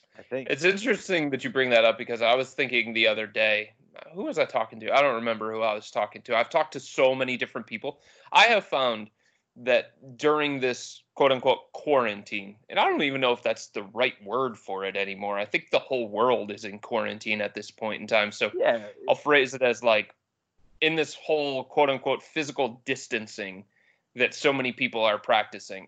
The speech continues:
Speaker 2: I don't like social distancing because you're still socializing with people in other ways, and you have to, otherwise you'll go tr-,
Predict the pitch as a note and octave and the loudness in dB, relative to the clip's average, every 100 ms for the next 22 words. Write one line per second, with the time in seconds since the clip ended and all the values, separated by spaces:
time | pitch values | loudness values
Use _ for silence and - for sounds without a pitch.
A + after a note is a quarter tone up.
0 | - D3+ E3 C#3+ - - A#2+ - G2+ G2+ | -2 0 4 2 2 -4 -4 -4 -12 -14
1 | G#2 - G2+ - G#2 G2 G2 A2 A2 G2+ | -16 -16 -16 -12 -12 -12 -14 -10 -8 -8
2 | - - A#2+ - - C#3+ - - A#2 - | -14 -10 -10 -6 -4 -4 -6 -6 -6 -4
3 | G2+ F#2+ F#2+ G2+ G2+ F#2+ - A2+ A2 G#2 | -2 -2 -2 -8 -10 -12 -10 -10 -6 -4
4 | G2+ G2+ G2 G#2 G2 G2+ G#2+ G#2+ G#2 G2+ | -2 -2 0 0 0 -2 -6 -6 -2 -4
5 | - G#2 G#2 G#2+ G#2 G2 G2+ - F#2+ - | -4 -4 -4 -2 -2 -4 -10 -12 -14 -12
6 | - | -20